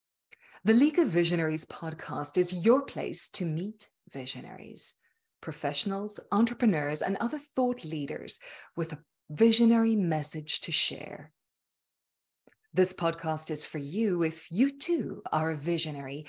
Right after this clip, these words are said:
driven by a deeper purpose in your work, your play,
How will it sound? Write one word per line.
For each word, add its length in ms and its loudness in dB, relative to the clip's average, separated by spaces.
driven 400 6
by 200 4
a 80 -2
deeper 340 -8
purpose 800 -2
in 120 -6
your 140 -4
work, 400 -4
your 160 -4
play, 640 -8